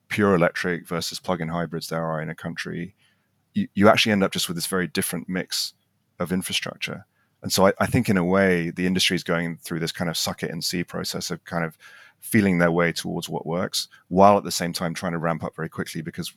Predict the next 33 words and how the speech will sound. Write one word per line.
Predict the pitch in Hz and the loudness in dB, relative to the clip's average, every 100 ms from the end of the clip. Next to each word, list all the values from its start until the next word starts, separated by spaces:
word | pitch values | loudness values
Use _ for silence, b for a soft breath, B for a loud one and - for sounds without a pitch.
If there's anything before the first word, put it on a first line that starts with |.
| - | -6
what | 95 | -4
we | 85 | 0
know | 87 87 | 2 4
is | 80 | 2
the | 71 | -2
E | 82 | -4
Vs | 78 | -4
are | 76 | -4
gonna | 80 | -8
grow | 78 82 | -4 -4
very | 80 78 | -4 -8
quickly. | - - - - - b b b b - | -8 -12 -10 -14 -16 b b b b -12
Um, | 82 80 | -10 -8
so | - 92 | -6 -6
you, | 85 | -2
you | 92 | 2
don't | 98 | 2
wanna | 95 | 2
get | - | 0
too | - 110 | 2 4
far | 104 113 107 | 6 6 6
ahead | 110 104 | 6 2
of | |
the | 101 | -2
curve, | - 107 107 | 0 0 2
but | - | -2
you | 80 | -4
definitely | 80 87 85 | 0 0 -2
don't | 78 73 | -8 -10
wanna | 87 | -10
fall | - 80 | -8 -10
behind | 80 82 82 | -8 -10 -10
either. | 82 - | -14 -16